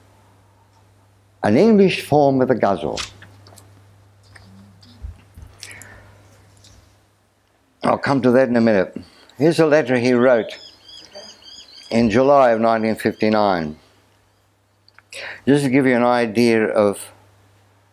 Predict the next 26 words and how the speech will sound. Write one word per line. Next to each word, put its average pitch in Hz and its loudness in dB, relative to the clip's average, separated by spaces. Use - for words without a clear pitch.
what 139 2
it 143 -2
was 131 -2
like 117 -2
to 107 -4
be 98 0
a 101 2
member 117 0
of 95 -2
Baba's 101 0
Mandali. 90 -2
The 170 4
other 233 4
day, 143 4
according 175 0
to 160 0
Hindu 151 2
calendar, 127 0
was 123 0
Guru's 139 2
Day, 80 0
which 160 0
occurs 196 2
once 160 0
a 151 2
year. 117 0